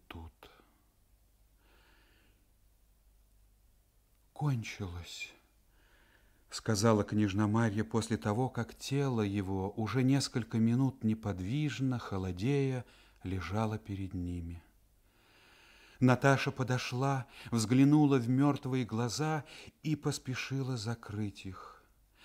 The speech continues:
Она закрыла их и не поцеловала их, а приложилась к тому, что было ближайшим воспоминанием о нём.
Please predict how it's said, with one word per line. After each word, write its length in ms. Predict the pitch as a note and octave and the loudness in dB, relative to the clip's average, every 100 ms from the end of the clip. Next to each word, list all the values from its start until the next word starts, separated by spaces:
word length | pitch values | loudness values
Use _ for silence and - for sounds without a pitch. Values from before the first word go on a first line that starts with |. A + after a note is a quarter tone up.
| - - | -20 -6
Она 240 | - A2+ B2+ | 2 4 4
закрыла 720 | G#2 A#2 - B2+ D3+ D3+ B2 | 4 0 -2 -6 -4 -2 -2
их 420 | G#2 G2+ - - - - - | -2 -4 -6 -14 -20 -20 -2
и 140 | B2+ | 4
не 160 | C#3+ C#3 | 6 6
поцеловала 880 | C3 B2+ - A#2+ A2+ A2+ D#3+ D#3+ D3 | 2 -4 -2 0 0 0 0 0 0
их, 320 | A#2+ G#2 - - - - | 0 -2 -6 -16 -12 -2
а 140 | C3+ | -2
приложилась 1080 | - B2+ C#3 C3+ C3 G#2+ C#3+ C#3+ A2+ G2+ - | -2 -4 -2 -2 -4 -4 -2 -2 0 -2 -6
к 140 | - | -14
тому, 380 | - A#2 C3+ D3+ | -4 0 2 0
что 240 | - - A#2 | -2 -4 -2
было 300 | B2 C#3+ C3+ | -2 -2 -2
ближайшим 720 | A2+ A#2+ G#2 B2 A#2 - A2+ | -2 -4 -4 -4 -4 -6 -6
воспоминанием 1040 | G#2 A2 - A2 G#2 G#2 G#2 G2 F2+ F2 E2 | -6 -8 -6 -4 -2 -2 -2 -2 -4 -8 -10
о 80 | |
нём. 380 | E2 E2 D#2 D#2+ | -10 -10 -12 -16